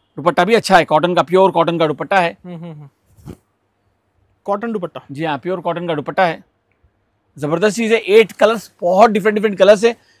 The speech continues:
Speaker 1: शानदार चीज है, बहुत प्यारी चीज है। आप देख सकते हैं कलर्स भी कितने खूबसूरत कलर्स है, एट के एट कलर्स टॉप है। और इसका रेट है थ्री सेवेंटी फाइव रुपीज।
Speaker 2: थ्री सेवेंटी फाइव।
Speaker 1: जी हाँ, तीन सौ पचहत्तर रुपए only।
Speaker 2: हम्म, हम्म, हम्म, माशाल्लाह, ये पाकिस्तानी कॉन्सेप्ट थ्री सेवेंटी फाइव रुपीज
Speaker 1: जी हाँ,
Speaker 2: में
Speaker 1: जी हाँ, नजर तीन सौ पचहत्तर रुपए में मयूर ब्रांड का है। फिर वो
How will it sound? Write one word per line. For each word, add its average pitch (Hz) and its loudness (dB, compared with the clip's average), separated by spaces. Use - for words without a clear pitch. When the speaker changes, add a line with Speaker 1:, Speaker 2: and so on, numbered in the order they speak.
Speaker 1:
शानदार 180 4
चीज 220 -2
है, 214 4
बहुत 170 2
प्यारी 185 4
चीज 185 -4
है। 208 -2
आप 160 0
देख 170 -2
सकते 202 -4
हैं 185 -4
कलर्स 185 2
भी 190 -6
कितने 185 -4
खूबसूरत 185 -4
कलर्स 190 -2
है, 175 -2
एट 175 2
के 214 -2
एट 202 2
कलर्स 196 2
टॉप 165 2
है। 185 0
और 180 0
इसका 226 2
रेट 240 4
है 226 0
थ्री 277 0
सेवेंटी 226 0
फाइव 208 6
रुपीज। 208 -4
Speaker 2:
थ्री 285 -8
सेवेंटी 214 -8
फाइव। - -8
Speaker 1:
जी 196 4
हाँ, 208 6
तीन 226 -4
सौ 254 4
पचहत्तर 226 0
रुपए 226 2
only। 196 2
Speaker 2:
हम्म, 226 -10
हम्म, 208 -8
हम्म, 170 -14
माशाल्लाह, 208 -10
ये 202 -8
पाकिस्तानी 233 -6
कॉन्सेप्ट 247 -6
थ्री 247 -10
सेवेंटी 240 -6
फाइव 233 -10
रुपीज 160 -8
Speaker 1:
जी 190 2
हाँ, 214 6
Speaker 2:
में 202 2
Speaker 1:
जी 185 -2
हाँ, 196 0
नजर 175 -4
तीन 208 -6
सौ 226 -2
पचहत्तर 208 -4
रुपए 202 -4
में 220 -6
मयूर 214 -2
ब्रांड 208 2
का 214 4
है। 202 0
फिर 175 -8
वो 147 -10